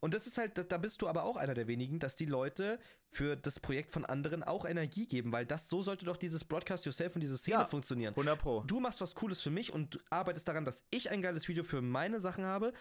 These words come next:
Speaker 1: Du bist damit drin und ich tu dir auch einen Gefallen. Wenn dann was da für dich ist, nehme ich mir auch die Zeit. Und wenn ich dann nochmal was Neues eindrehen muss, dann mach ich das und sag nicht,
Speaker 2: Das
Speaker 1: "Ah, ich
Speaker 2: Gleiche
Speaker 1: muss echt
Speaker 2: war
Speaker 1: los."
Speaker 2: genau beim Kochstream mit Kevin und so. Ich bin mir aber ziemlich sicher, dass,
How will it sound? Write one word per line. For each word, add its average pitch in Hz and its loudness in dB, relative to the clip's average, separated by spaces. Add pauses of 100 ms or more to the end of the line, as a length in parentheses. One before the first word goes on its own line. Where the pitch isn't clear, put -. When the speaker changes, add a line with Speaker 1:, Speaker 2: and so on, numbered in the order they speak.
(160)
Speaker 1:
Du 139 2
bist 147 0
damit 117 0
drin 185 0
und 147 0
ich - -2
tu 277 0
dir 277 2
auch 349 0
einen 240 0
Gefallen. 117 -2
Wenn 139 0
dann 170 0
was 196 -2
da 190 0
für 185 -2
dich 208 0
ist, 233 -2
nehme 226 0
ich - -4
mir 190 0
auch 220 0
die 220 -4
Zeit. 107 -2 (220)
Und 127 0
wenn 156 2
ich 185 -2
dann 185 0
nochmal 185 2
was 180 -2
Neues 202 2
eindrehen 131 0
muss, 143 -2
dann 180 0
mach 254 0
ich 151 -2
das 107 0
und 123 -2
sag 127 0
nicht, 131 0
Speaker 2:
Das 127 2
Speaker 1:
"Ah, - 4
ich 139 6
Speaker 2:
Gleiche 147 6
Speaker 1:
muss 135 4
echt - -
Speaker 2:
war 120 4
Speaker 1:
los." 120 4
Speaker 2:
genau 123 4
beim 110 2 (220)
Kochstream 143 0
mit 113 0
Kevin 143 2
und 104 0
so. 113 0
Ich 117 -4
bin 208 4
mir 220 4
aber 156 4
ziemlich 208 0
sicher, 175 0 (380)
dass, 117 -2